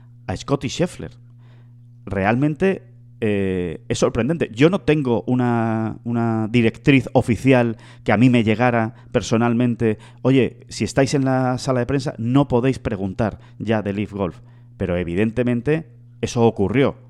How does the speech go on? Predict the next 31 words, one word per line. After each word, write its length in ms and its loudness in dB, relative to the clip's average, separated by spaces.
O 20 -20
sea, 140 -4
no 160 -2
hay 60 -2
que 100 -6
ser 180 -2
aquí 240 -2
un, 300 -2
un, 640 -2
un 340 0
iluminado 640 4
para 160 -2
saber 400 0
que 220 0
alguien 640 0
recomendó, 880 -4
"Oye, 360 0
ya 200 2
se 160 -2
ha 60 2
hablado 260 0
suficiente 540 -4
de 80 -4
Leaf 180 -6
Golf, 280 -2
se 160 -6
acabó, 540 2
no 140 0
se 120 -2
habla 200 0
más". 240 -2